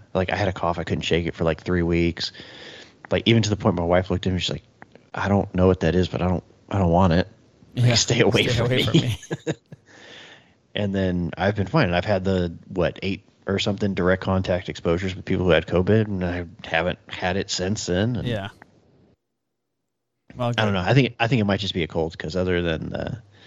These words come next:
Speaker 1: the cough, I've been fine, like, no fever or anything like that. Kinda curious to see what happens, though.
Speaker 2: With?
Speaker 1: With covid. Like, this
Speaker 2: No.
Speaker 1: is, like,
Speaker 2: God,
Speaker 1: this is a
Speaker 2: I'm
Speaker 1: really fun, like,
Speaker 2: When's the
Speaker 1: isn't it
Speaker 2: next
Speaker 1: fun?
Speaker 2: variant coming out?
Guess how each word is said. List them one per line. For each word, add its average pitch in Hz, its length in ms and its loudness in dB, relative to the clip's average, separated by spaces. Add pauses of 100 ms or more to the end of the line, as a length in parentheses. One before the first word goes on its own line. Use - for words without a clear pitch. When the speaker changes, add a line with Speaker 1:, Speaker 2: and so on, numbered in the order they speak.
(840)
Speaker 1:
the 92 100 2
cough, 87 320 -2
I've 80 80 -4
been - 100 -8
fine, 82 380 -4
like, 80 160 -12
no 80 80 -4
fever 85 380 -6
or - 20 -4
anything 82 280 -8
like - 200 -10
that. 80 300 -2 (2000)
Kinda - 160 2
curious 120 340 0
to 120 60 -4
see 113 160 0
what 87 120 4
happens, 95 340 0
though. 85 160 0 (1200)
Speaker 2:
With? 123 400 0 (1800)
Speaker 1:
With 175 160 -2
covid. 175 400 0
Like, 92 160 -14
this - 100 2
Speaker 2:
No. - 200 4
Speaker 1:
is, 196 180 -2
like, 117 320 0
Speaker 2:
God, 107 180 -6
Speaker 1:
this 110 120 -2
is - 20 4
a - 60 6
Speaker 2:
I'm 101 60 4
Speaker 1:
really 127 220 6
fun, 113 680 0
like, 76 440 -8 (100)
Speaker 2:
When's 143 280 -4
the 156 100 2
Speaker 1:
isn't 156 140 4
it - 20 8
Speaker 2:
next - 280 2
Speaker 1:
fun? 135 60 2
Speaker 2:
variant 123 420 4
coming 113 260 -2
out? 107 340 -6